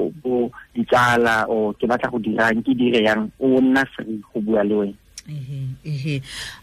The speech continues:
Speaker 2: A re lebelele
Speaker 1: Ee.
Speaker 2: fela jalo gore mo gareng ga dikgwetlho tse o ntse o bua ka tsone tse, e be o re tla re lebelela mokgatlho wa gago gore a o na le bopaki kana yone testimony ya gore go na le bana ba e leng gore,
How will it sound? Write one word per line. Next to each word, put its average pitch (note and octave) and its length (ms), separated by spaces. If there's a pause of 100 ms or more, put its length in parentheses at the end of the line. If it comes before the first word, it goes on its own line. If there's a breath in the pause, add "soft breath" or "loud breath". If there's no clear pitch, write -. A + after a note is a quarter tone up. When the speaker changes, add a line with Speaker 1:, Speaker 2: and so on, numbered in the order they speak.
Speaker 2:
A C#4 60
re G4 140
lebelele A3+ 400
Speaker 1:
Ee. A3 80
Speaker 2:
fela A3 220
jalo G3 260
gore F3+ 400
mo A#3 160
gareng G3 320
ga F#3+ 160
dikgwetlho F3 560
tse - 160
o F#3+ 80
ntse F#3 160
o D#3+ 80
bua D#3 160
ka D#3+ 160
tsone D3 320
tse, D3 240 (320 loud breath)
e F#3+ 160
be F#3 240
o F3+ 300
re D3 180
tla F3 120
re E3+ 120
lebelela D#3 320
mokgatlho D3+ 400
wa D3+ 160
gago C#3 80
gore D3 320 (320 loud breath)
a G3+ 80
o G#3+ 80
na G#3+ 160
le A#3 320
bopaki G#3 600
kana D#3+ 260
yone F#3 160
testimony F#3 560
ya E3+ 80
gore F3 240
go G#3 160
na G3 140
le G3 100
bana F3+ 240
ba F3+ 140
e F#3 100
leng F#3 80
gore, F3 380